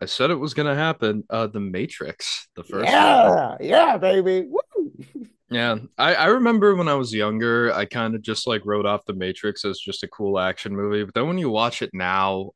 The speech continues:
Speaker 1: and, like, you see all the allegories that the Wachowskis put in there and, like, and ba-, basically the whole, like, "Are we really living in a simulation?" like, came from this movie. And unfortunately, it's inspired certain influencers to be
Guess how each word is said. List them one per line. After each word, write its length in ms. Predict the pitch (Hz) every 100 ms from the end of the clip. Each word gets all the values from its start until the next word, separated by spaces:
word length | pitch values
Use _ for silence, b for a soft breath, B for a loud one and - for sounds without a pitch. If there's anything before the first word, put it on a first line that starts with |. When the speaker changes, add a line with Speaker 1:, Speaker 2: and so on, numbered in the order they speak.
| -
Speaker 1:
and, 160 | 98
like, 180 | 95 92
you 80 | 104
see 300 | - - 113
all 180 | 107 104
the 100 | 95
allegories 760 | 82 90 92 90 95 92 95
that 120 | 92 85
the 80 |
Wachowskis 760 | 95 87 - 92 90 - 92 -
put 160 | 101 95
in 120 | 95
there 440 | 95 95 98 95 95
and, 220 | 90 92 92
like, 340 | 90 85 - _ b b b _ _ _
and 220 | 101 104 95
ba-, 200 | 107 104 - 107 -
basically 360 | 117 - 127 104
the 120 | 101
whole, 260 | 104 101
like, 300 | 98 95 90 -
"Are 260 | 95 98 104
we 160 | 101 98
really 360 | 101 98 98
living 300 | 98 92 92
in 100 | 92
a 40 | 90
simulation?" 680 | - 92 90 87 85 92 90
like, 160 | 87
came 220 | - 92
from 200 | 85 92
this 160 | 90 -
movie. 380 | 95 87 98 95
And 160 | 87
unfortunately, 840 | 90 85 101 92 - 95 92 90 90
it's 280 | 90 - 87
inspired 800 | 87 - - 90 85 87 87
certain 440 | - - 90 85 82
influencers 1000 | 98 92 - 92 87 85 92 90 85 -
to 180 | 95 80
be 420 | 92 87 87